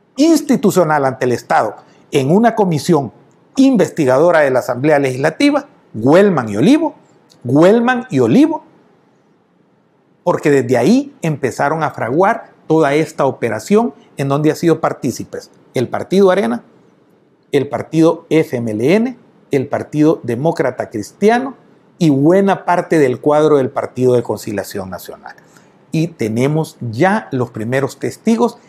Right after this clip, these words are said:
que van a declarar los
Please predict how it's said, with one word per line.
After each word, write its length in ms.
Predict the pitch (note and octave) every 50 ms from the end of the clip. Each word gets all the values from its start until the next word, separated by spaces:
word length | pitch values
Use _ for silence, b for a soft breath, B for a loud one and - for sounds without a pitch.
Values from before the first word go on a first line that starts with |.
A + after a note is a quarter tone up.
| b b _
que 100 | C#3 C3
van 340 | A#2 C3+ D3+ E3 F#3+ G3+ - _ _
a 300 | - E3 G3 G3+ G3 - - _ _ _ -
declarar 760 | C#3+ C#3+ F3+ F#3+ F#3 - F#3+ F#3+ F3+ F3+ F3+ D#3 - - - _ _ _ _ _ -
los 360 | C#3 C#3 D3 D3+ E3 F3+ -